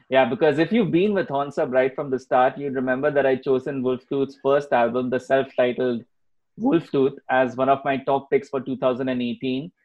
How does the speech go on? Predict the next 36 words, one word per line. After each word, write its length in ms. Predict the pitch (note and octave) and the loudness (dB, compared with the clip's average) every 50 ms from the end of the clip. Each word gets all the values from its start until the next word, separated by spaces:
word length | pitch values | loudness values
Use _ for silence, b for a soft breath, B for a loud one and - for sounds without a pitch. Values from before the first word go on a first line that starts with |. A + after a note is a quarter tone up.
| _ _ _ _ _ _ _ - | _ _ _ _ _ _ _ -4
And, 380 | C#3+ C3+ B2+ B2+ B2 B2 A#2+ A2+ | -2 0 0 0 0 -2 -2 0
well, 240 | A#2 B2+ C3+ C#3+ C#3 | 2 2 2 4 4
that 280 | C#3+ C#3 C#3 C#3 - - | 4 4 4 4 2 -2
means 360 | C3+ C#3 C#3 C#3+ D#3+ D#3+ - | -6 -4 -4 -6 -6 -4 -2
I 120 | E3 C#3 C3+ C3+ | 0 2 2 2
had 220 | C3 B2+ B2+ B2 | 2 0 2 2
a 40 | C3+ | 2
lot 180 | B2+ B2+ C3 C#3 | 2 2 2 2
of 80 | B2+ | 0
expectations 800 | B2+ B2 - - C#3 B2 - C#3 C3+ C3+ C3+ D3 C#3+ C#3 C3+ - | -2 -4 -4 -6 -8 -6 -2 0 -2 -2 -2 -4 -8 -8 -8 -6
from 220 | - C#3+ C3 B2+ B2 | -4 -4 -4 -2 0
this 180 | E3+ G3+ G3+ - | -2 0 2 2
album. 400 | C3 A#2+ A2+ A2+ A2+ A#2+ A2+ - _ _ _ _ _ _ _ _ _ - - | 2 2 2 0 -4 -6 -8 -12 _ _ _ _ _ _ _ _ _ -2 2
Uh, 240 | C#3 C3+ C3 B2+ B2 | 4 6 6 4 4
Valhalla 480 | B2 C#3+ D#3 F3 F3+ F#3 F#3+ G3+ G3 E3 | 4 4 4 4 4 4 4 4 4 2
released 340 | D#3 C#3 D3 D3+ C#3 - | 2 -2 -4 -4 -4 -2
in 220 | D#3+ D3 C3+ C3+ C3 | -2 -2 -2 -2 -2
May, 340 | B2+ B2 B2 C3 D#3+ A3 - - - | 0 0 -2 -2 -4 -6 -8 -6 -4
and 460 | C3+ C3 B2+ B2 B2 B2 B2 B2 A2+ - _ - | -2 0 0 0 0 -2 -4 -4 -8 -10 _ 0
as 180 | C3 C#3 D3+ D3+ | 2 2 2 2
the 80 | F#3+ F3 | -2 -4
second 400 | D#3 - D3 C#3+ C#3+ D3 C#3+ B2+ | -2 0 0 0 0 -2 -4 -2
record, 320 | C3 B2+ A#2+ - E3 E3 | -2 -2 -2 -2 -2 -2
it 100 | D#3+ C3 | -2 -2
does 160 | B2 C#3 C3+ D3+ | -2 -2 -2 -2
a 60 | D#3 D3+ | -6 -8
superb 560 | - - D#3+ C#3 C#3 - F3 E3+ D#3+ C3+ A#2 | -8 -10 -10 -8 -4 0 0 0 0 0 -2
job 280 | D#3 C#3+ C#3+ C#3+ C#3+ | -2 0 0 0 2
of 200 | D3+ D3 C3+ - | 2 0 0 0
basically 600 | - C3+ C3+ C3 - D3+ - D3+ D3+ D3+ D3 - - | -2 -2 -2 -2 -4 -8 -8 -6 -6 -6 -4 -2 -2
upping 300 | C#3 C#3 - D#3 C#3+ C#3+ C#3+ | -2 -2 -2 -4 -6 -4 -4
the 140 | C#3+ C#3 | -4 -2
ante 580 | B2+ A#2+ B2 A#2+ - C#3+ C3+ C3+ C3 C3 C3 - _ - | -2 -2 -4 -6 -6 -4 -4 -2 -2 -4 -6 -8 _ -2
for 360 | C3+ B2+ B2 B2 B2 B2+ B2 - _ - | 0 2 2 2 2 0 -2 -6 _ -2
the 320 | C3 B2+ B2 B2 A#2+ A#2 A2+ | 0 0 2 0 0 -2 -2
band. 320 | B2+ A#2+ A#2 C3 F3 G3 | -2 -2 -4 -4 -6 -10